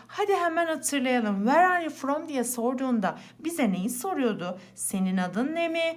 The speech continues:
Senin yaşın kaç mı? Sen kimsin mi? Yoksa sen nerelisin mi?" diyordu. From'u görünce hep aklınıza gelmeli ya da kendinize bu şekilde kodlayın. Nereli olduğunuzu soruyor. "Sen nerelisin?"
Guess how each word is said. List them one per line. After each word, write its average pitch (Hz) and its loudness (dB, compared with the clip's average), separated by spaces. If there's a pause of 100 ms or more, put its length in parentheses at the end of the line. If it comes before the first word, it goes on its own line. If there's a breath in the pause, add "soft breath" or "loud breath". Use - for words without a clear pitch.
(160 loud breath)
Senin 190 -2
yaşın 170 -4
kaç 330 2
mı? 330 0 (180 loud breath)
Sen 190 0
kimsin 339 -6
mi? 359 -4 (220 loud breath)
Yoksa 427 2
sen 453 2
nerelisin 269 0
mi?" 170 -4
diyordu. 156 -6 (200 loud breath)
From'u 392 2
görünce 339 2
hep 359 0
aklınıza 254 2
gelmeli 180 -2 (160 loud breath)
ya 233 2
da 214 2
kendinize 214 2
bu 247 0
şekilde 165 -4
kodlayın. 165 2 (300 loud breath)
Nereli 311 2
olduğunuzu 180 -2
soruyor. 156 -6
"Sen 285 2 (320 loud breath)
nerelisin?" 254 0